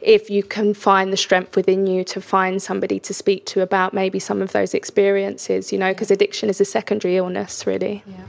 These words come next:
Speaker 2: And I think also, don't you think that, um, you know, I, I, I heard you saying how from a very young age you were looking after your father, you know, and I think it's very important sometimes to bear in mind what is, what, what is,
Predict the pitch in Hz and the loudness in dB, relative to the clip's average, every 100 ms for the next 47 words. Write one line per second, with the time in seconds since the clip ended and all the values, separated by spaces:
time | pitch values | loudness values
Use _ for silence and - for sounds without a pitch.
0 | - - - - - - 247 262 233 262 | -20 -20 -20 -20 -18 -12 -8 -8 -2 -2
1 | 254 226 233 233 240 - 240 - 208 190 | 0 -2 0 -2 -4 -4 -4 0 0 2
2 | 185 180 175 175 175 _ - - 104 - | 2 2 0 -4 -6 _ -20 -14 -14 -16
3 | - - - - - 196 180 185 - 185 | -20 -20 -12 -10 -4 -2 0 0 -2 -2
4 | - 180 170 190 180 180 180 175 - 180 | -2 -2 0 0 0 -2 -4 -4 -2 -2
5 | 180 175 180 180 175 185 180 180 214 208 | 0 0 0 0 -2 -2 -2 0 0 0
6 | 170 165 160 156 170 165 160 165 165 160 | -2 -2 -4 -6 -4 -4 -4 -4 -6 -4
7 | 165 156 170 165 160 147 151 - - - | -4 -4 -2 -2 -2 -6 -8 -20 -20 -20
8 | - - 190 185 175 170 156 - _ - | -20 -8 -2 0 2 0 -2 -8 _ -6
9 | 170 170 180 190 175 139 190 196 180 190 | -4 -4 -2 -4 -4 -2 0 0 -2 -2
10 | 190 185 165 - - _ - - - 202 | -2 -4 -6 -8 -18 _ -20 -20 -8 -4
11 | 202 190 175 175 - 175 185 180 180 170 | -2 -2 -2 -4 -8 -2 0 0 0 -2
12 | 170 170 202 208 - 190 - 170 202 214 | -2 -2 -2 -4 -4 -4 -4 -4 -4 -4
13 | - | -8